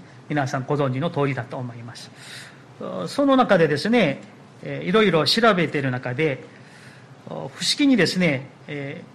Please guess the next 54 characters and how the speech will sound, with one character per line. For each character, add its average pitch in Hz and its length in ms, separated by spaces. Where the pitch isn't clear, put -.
ー、 320 320
英 311 40
語 294 180
の 233 180
意 170 80
味 147 160
は、 156 360
確 202 220
か 185 80
に 156 80
そ 175 80
こ 180 140
に 151 280
キ 233 100
リ 220 120
ス - 160
ト 208 160
教 196 280
の 170 160
文 175 420
化 170 180
の 151 200
背 175 120
景 151 140
が 139 280
あ 160 80
る 156 140
か 139 160
ら 131 480
だ 143 140
ろ 170 80
う 170 60
と 156 120
思 156 240
う - 20
ん 151 60
で 135 100
す - 140
が、 151 420
英 269 240
語 269 160
の 247 160
意 196 80
味 165 160
で 151 120
お 151 140
ま 156 320
け 131 400
と 131 280
ね、 196 160
あ 151 140
る 135 460
本 233 240
で 135 200